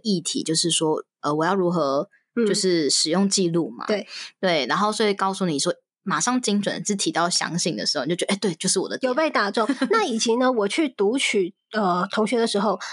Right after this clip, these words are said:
Speaker 2: 其实我有讲到一个，呃，蛮特别的，比如说我跟他说茶树，我不知道为什么我会觉得茶树。
Speaker 1: 就你帮他读吗？
Speaker 2: 但是茶树对他来说是一个很重要的事情。
Speaker 1: 真假的？
Speaker 2: 真的。
Speaker 1: <laughs>
Speaker 2: 他说，哇，什么时候，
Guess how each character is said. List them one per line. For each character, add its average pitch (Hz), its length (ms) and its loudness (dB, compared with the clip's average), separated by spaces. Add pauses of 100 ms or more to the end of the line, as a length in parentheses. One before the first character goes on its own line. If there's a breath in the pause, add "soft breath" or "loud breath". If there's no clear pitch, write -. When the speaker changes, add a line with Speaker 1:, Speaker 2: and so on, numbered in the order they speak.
Speaker 2:
其 320 100 0
实 381 100 2
我 330 120 4
有 233 120 4
讲 196 220 -2
到 208 180 2
一 190 60 0
个， 190 300 0 (480)
呃， 208 140 0
蛮 196 180 2
特 233 200 0
别 170 160 -6
的， 170 80 -6
比 - 80 -4
如 196 60 2
说 214 100 2
我 196 40 0
跟 202 80 2
他 214 60 2
说 220 200 -4 (140)
茶 170 340 0
树， 208 360 0 (160 loud breath)
我 262 100 2
不 294 60 2
知 392 40 4
道 427 100 4
为 415 60 2
什 311 60 2
么 226 80 2
我 220 60 4
会 269 100 2
觉 220 140 -2
得 226 80 0
茶 196 400 -2
树。 220 240 0 (100)
Speaker 1:
就 269 80 2
你 202 240 0
帮 202 100 0
他 208 80 0
读 202 220 -8
吗？ 92 240 -10
Speaker 2:
但 415 100 2
是 415 80 0 (160)
茶 233 320 0
树 311 240 0
对 302 120 2
他 311 80 4
来 240 120 2
说 269 140 0
是 269 80 -4
一 269 60 -2
个 247 100 0
很 233 320 0
重 294 240 0
要 294 160 4
的 208 80 -2
事 262 160 0
情。 175 260 -2
Speaker 1:
真 - 40 -4 (160)
假 208 200 2
的？ 196 320 2
Speaker 2:
真 226 220 2
的。 220 240 0
Speaker 1:
<laughs> - 80 -4
Speaker 2:
他 311 80 -2
说， 294 100 -2 (720 loud breath)
哇， 370 240 0
什 349 100 -4
么 285 80 2
时 285 60 4
候， 277 160 4